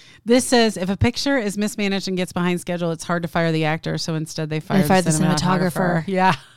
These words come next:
Speaker 1: Like, that's fucked up.
Speaker 2: That is fucked up.
Speaker 1: Okay.
Speaker 2: Look at us learning all kinds of
Speaker 1: I
Speaker 2: things about the
Speaker 1: know.
Speaker 2: industry.
Speaker 1: And I love the fact that, like, we've already decided how
Speaker 2: Oh,
Speaker 1: this has
Speaker 2: yeah.
Speaker 1: happened.
Speaker 2: Yeah, yeah, for sure.
Speaker 1: Yeah.
Speaker 2: It
Speaker 1: Damn,
Speaker 2: wasn't his fault.
Speaker 1: damn the man.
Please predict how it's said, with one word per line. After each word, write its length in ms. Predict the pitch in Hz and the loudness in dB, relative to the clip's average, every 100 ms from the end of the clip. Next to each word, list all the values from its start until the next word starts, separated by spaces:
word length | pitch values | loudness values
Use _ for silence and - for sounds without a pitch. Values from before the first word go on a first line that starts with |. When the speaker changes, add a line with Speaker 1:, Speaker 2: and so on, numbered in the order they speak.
| _ _ _ - - | _ _ _ -20 -14
Speaker 1:
Like, 80 | 190 | -10
that's 240 | 196 214 - | -6 -6 -6
fucked 280 | - 160 | -10 -10
up. 220 | - 156 170 - _ _ _ | -10 -8 -8 -12 _ _ _
Speaker 2:
That 180 | 233 226 | -4 0
is 200 | 226 294 | 0 -2
fucked 360 | - 165 - - | -6 -8 -8 -14
up. 260 | 175 - - - - - - _ | -14 -14 -20 -20 -20 -20 -20 _
Speaker 1:
Okay. 280 | 247 240 180 - _ | 0 2 0 -8 _
Speaker 2:
Look 140 | 262 | 2
at 160 | 370 359 | 4 4
us 200 | 370 277 | 4 4
learning 260 | 269 285 254 | 4 6 4
all 120 | 226 | 2
kinds 240 | 220 214 | 2 2
of 60 | 185 | 4
Speaker 1:
I 40 | - | 4
Speaker 2:
things 100 | 277 | 6
about 240 | - - | 4 4
the 80 | 175 | 2
Speaker 1:
know. 60 | |
Speaker 2:
industry. 420 | 190 175 - 170 156 | 0 -2 -2 -4 0
Speaker 1:
And 220 | 294 330 | 2 4
I 140 | 285 277 | 2 2
love 340 | 254 277 285 | 2 2 2
the 120 | 294 | 0
fact 260 | - 240 226 | 2 2 2
that, 100 | 214 | 0
like, 240 | 185 185 - | 2 2 0
we've 160 | 185 | -2
already 320 | 180 180 185 | 2 2 2
decided 580 | 175 175 - 147 147 - | 0 -2 0 -2 -2 -10
how 200 | - 170 370 | -2 4 6
Speaker 2:
Oh, 240 | 381 262 | 6 4
Speaker 1:
this 60 | 196 | 4
has 80 | |
Speaker 2:
yeah. 100 | 190 185 180 | 4 4 4
Speaker 1:
happened. 220 | 180 - - - | 2 0 -10 -2
Speaker 2:
Yeah, 100 | 202 | 0
yeah, 180 | 190 170 | 2 0
for 140 | 185 | -4
sure. 240 | - 170 143 | -6 -8 -2
Speaker 1:
Yeah. 240 | 175 - | -2 -2
Speaker 2:
It 60 | 160 | -6
Speaker 1:
Damn, 140 | - 302 | 2 4
Speaker 2:
wasn't 220 | 370 233 | 4 4
his 140 | 240 | 0
fault. 160 | - 311 | 4 4
Speaker 1:
damn 260 | 349 381 359 | 6 6 6
the 120 | 330 | 6
man. 380 | 311 277 247 | 6 6 6